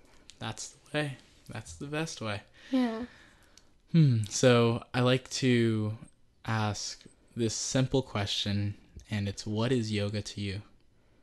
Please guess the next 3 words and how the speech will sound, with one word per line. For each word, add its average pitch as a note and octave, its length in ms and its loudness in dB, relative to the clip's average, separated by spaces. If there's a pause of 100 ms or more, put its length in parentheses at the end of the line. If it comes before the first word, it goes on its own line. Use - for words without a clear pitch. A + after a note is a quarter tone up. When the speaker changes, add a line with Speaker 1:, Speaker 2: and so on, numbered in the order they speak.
(500)
Speaker 2:
Hmm. A3+ 540 -2 (2250)
Being. A#3 460 -2 (2000)
I G#3+ 140 -10